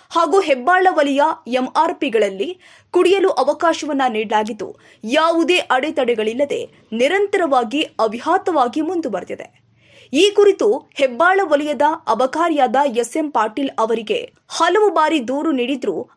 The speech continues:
ಅದ್ಯಾವುದೋ ಕಾರಣಕ್ಕೆ ದಿವ್ಯ ನಿರ್ಲಕ್ಷ್ಯ ವಹಿಸಿದ್ದಾರೆ. ಒಂದ್ ವೇಳೆ ಹೆಬ್ಬಾಳ ವಲಯದ ಹತ್ತರ ಅಬಕಾರಿಗಳು ಎಂ ಆರ್ ಪಿಗಳ ಜೊತೆ ಅಡ್ಜಸ್ಟ್ಮೆಂಟ್ ಮಾಡಿಕೊಂಡಿದ್ದಾರಾ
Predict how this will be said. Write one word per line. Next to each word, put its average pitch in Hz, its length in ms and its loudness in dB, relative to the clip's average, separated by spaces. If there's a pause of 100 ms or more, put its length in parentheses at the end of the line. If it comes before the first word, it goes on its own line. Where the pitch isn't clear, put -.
ಅದ್ಯಾವುದೋ 302 680 0
ಕಾರಣಕ್ಕೆ 277 580 -2 (400)
ದಿವ್ಯ 339 260 2
ನಿರ್ಲಕ್ಷ್ಯ 277 580 -4
ವಹಿಸಿದ್ದಾರೆ. 294 580 -10 (720)
ಒಂದ್ 339 280 0
ವೇಳೆ 381 300 2 (300)
ಹೆಬ್ಬಾಳ 311 520 2
ವಲಯದ 330 460 0
ಹತ್ತರ 311 360 -2 (120)
ಅಬಕಾರಿಗಳು 247 680 -2 (400)
ಎಂ 262 240 -2
ಆರ್ 381 240 2
ಪಿಗಳ 339 240 2 (100)
ಜೊತೆ 214 280 -4 (440)
ಅಡ್ಜಸ್ಟ್ಮೆಂಟ್ 392 640 0
ಮಾಡಿಕೊಂಡಿದ್ದಾರಾ 330 880 2